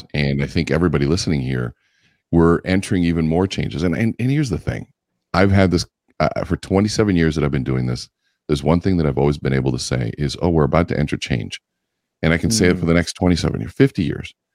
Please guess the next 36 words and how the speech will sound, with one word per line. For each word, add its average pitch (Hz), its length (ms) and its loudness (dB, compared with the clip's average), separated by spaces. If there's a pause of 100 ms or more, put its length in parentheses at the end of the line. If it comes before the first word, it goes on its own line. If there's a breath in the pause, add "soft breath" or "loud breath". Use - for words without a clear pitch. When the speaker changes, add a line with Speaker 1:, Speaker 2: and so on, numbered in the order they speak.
(280)
Speaker 2:
Yeah. 98 220 -4
Speaker 1:
It 98 200 4
is 92 460 2
the 95 400 2
common 85 500 -2
denominator. 64 720 -4
And 80 100 0
it's 71 160 -2
just - 280 0
what 80 300 0
changes 76 560 0
next. 71 800 -4
Speaker 2:
Mm-hmm. 90 520 -8
Speaker 1:
What 101 100 2
changes 78 300 0
next? 98 240 0
We 78 60 -2
had 76 80 2
a - 40 -4
pandemic 87 460 0
before. 87 540 0 (420)
Now, 82 380 4
you 76 100 -2
know, 69 120 0
you've 71 260 -2
got 71 320 0
a - 40 -10
change 71 340 -2
in 62 80 -4
the 58 60 -4
market. 71 440 0
You've 62 120 -4
got 65 120 -2
a - 40 -10
change 71 360 -4
in, 60 180 -4